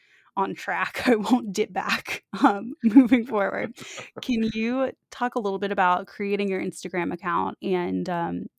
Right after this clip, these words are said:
Speaker 1: the culmination of diabetes, food, and advocacy that you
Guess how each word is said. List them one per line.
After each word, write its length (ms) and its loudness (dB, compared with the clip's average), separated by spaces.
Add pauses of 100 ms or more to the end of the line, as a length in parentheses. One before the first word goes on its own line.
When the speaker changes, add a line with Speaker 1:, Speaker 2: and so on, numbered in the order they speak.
(300)
Speaker 1:
the 100 -6
culmination 600 -2
of 80 -4
diabetes, 600 -6
food, 220 -6
and 160 -8
advocacy 720 -6
that 220 -6
you 320 -8